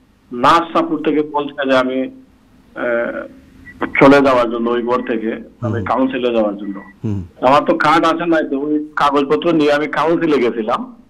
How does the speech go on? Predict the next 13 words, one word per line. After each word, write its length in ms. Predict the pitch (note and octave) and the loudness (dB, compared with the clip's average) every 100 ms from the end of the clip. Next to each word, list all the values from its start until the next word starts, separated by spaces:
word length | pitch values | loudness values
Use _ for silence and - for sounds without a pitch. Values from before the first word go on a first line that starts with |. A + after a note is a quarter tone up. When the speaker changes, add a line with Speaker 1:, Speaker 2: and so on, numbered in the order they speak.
| - | -12
Speaker 2:
হুম। 180 | G#2 F2+ | -10 -6
Speaker 1:
তো 140 | - C#3 | -2 0
কাউন্সিলে 520 | - D3 E3+ E3+ F3 | 2 4 2 2 2
আমাকে 640 | D3+ D3 D#3+ D#3 C#3+ - - | 2 0 0 0 0 -4 -4
temporary 520 | C#3 C3 D3+ D3+ D3 | -2 2 2 2 2
accommodation 800 | C#3+ C3+ B2+ B2 C3 C3 C3 B2 - - _ _ - | 0 -2 -4 0 0 0 -2 -2 -12 -20 _ _ 2
দিছে। 520 | C#3 C3 G2 - - _ - | 2 2 -2 -2 -18 _ -10
Speaker 2:
জি। 240 | G#2 A2 - _ - _ - - - | -8 -8 -10 _ -20 _ -20 -20 0
Speaker 1:
তো 80 | C3+ B2 A#2+ A#2+ | 4 6 4 2
আমার 400 | C3+ C#3+ E3 F3 F3 - - _ _ _ _ _ - | 0 2 2 0 -4 -18 -20 _ _ _ _ _ -2
ওয়াইফের 520 | C#3 C#3+ E3 E3 E3+ | 4 6 4 2 2
এবং 260 | C#3+ D3 D3 | 2 0 0
আমার 340 | C#3+ C3+ C#3+ | -2 0 0